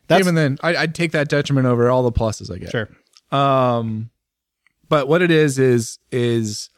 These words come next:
Speaker 2: it's the P R sixteen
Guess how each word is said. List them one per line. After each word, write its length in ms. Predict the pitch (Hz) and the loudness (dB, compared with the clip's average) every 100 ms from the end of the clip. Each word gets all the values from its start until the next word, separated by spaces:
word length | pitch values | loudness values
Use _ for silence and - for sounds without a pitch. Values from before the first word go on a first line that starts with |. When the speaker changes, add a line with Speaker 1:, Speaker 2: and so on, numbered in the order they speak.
| _ _ _ _ _ _ _ _ _ _ _ _ _ _ _ - | _ _ _ _ _ _ _ _ _ _ _ _ _ _ _ -14
Speaker 2:
it's 220 | - 139 - | -10 -8 -8
the 80 | |
P 240 | 135 - 202 | -4 0 2
R 160 | 180 | 2
sixteen 760 | 156 - 156 - 151 139 123 | 0 -2 -6 -4 0 2 0